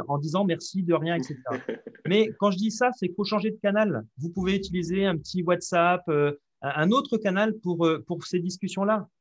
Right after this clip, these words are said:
Speaker 1: Et évidemment,
Speaker 2: Mhm.
Speaker 1: je caricature un peu, mais, euh, c'est, c'est avec les collègues, avec les gens avec lesquels vous travaillez tous les jours, que vous allez pas leur faire trente mails par jour avec à chaque fois un bonjour et un bien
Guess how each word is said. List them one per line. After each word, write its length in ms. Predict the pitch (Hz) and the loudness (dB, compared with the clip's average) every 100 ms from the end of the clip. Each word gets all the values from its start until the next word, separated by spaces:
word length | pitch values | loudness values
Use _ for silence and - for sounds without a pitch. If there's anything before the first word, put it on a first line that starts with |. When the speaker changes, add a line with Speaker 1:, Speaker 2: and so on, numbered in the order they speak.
| _ | _
Speaker 1:
Et 120 | 127 135 | -6 -2
évidemment, 440 | 131 131 180 196 | 0 0 2 0
Speaker 2:
Mhm. 40 | 151 | -2
Speaker 1:
je 100 | 143 | -4
caricature 600 | 160 156 147 156 - 147 | -2 -2 -2 -8 -6 -6
un 80 | 143 | -4
peu, 300 | 175 196 214 - - - | -2 -2 -4 -16 -14 -10
mais, 380 | 120 143 170 151 | -6 0 0 0
euh, 460 | 143 135 131 131 123 - _ _ | 2 2 2 0 -2 -10 _ _
c'est, 260 | - 170 | -6 -6
c'est 120 | 170 170 | 0 0
avec 240 | 170 175 | 0 0
les 120 | 185 | -2
collègues, 340 | 185 202 202 170 | 0 -2 0 0
avec 220 | 156 151 | -2 -4
les 80 | 156 | -2
gens 220 | 190 180 | -2 -2
avec 260 | 151 151 | -4 -4
lesquels 260 | 160 156 180 | -6 -6 -6
vous 140 | 151 | -6
travaillez 440 | 151 170 160 165 170 - | -6 -6 -2 -2 -4 -4
tous 140 | 175 | -2
les 120 | 180 | -2
jours, 260 | 185 220 - - | 0 -4 -4 -8
que 40 | |
vous 160 | 135 147 | -4 -4
allez 120 | 147 | -2
pas 160 | 170 | 0
leur 120 | 160 151 - | -2 -4 -6
faire 140 | 180 - | -8 -8
trente 300 | - 180 175 | -4 -4 -2
mails 240 | 180 170 | -2 -2
par 220 | 170 147 | -2 -4
jour 260 | 151 208 202 | -2 -2 0
avec 240 | 147 151 | -2 -2
à 60 | 147 | -6
chaque 220 | 156 170 | -6 -8
fois 140 | - 160 | -2 -2
un 60 | |
bonjour 460 | 160 160 151 202 190 | 0 -2 -2 -2 -2
et 80 | 156 | -2
un 140 | 147 | -2
bien 420 | 147 131 165 160 | -4 -2 -2 -2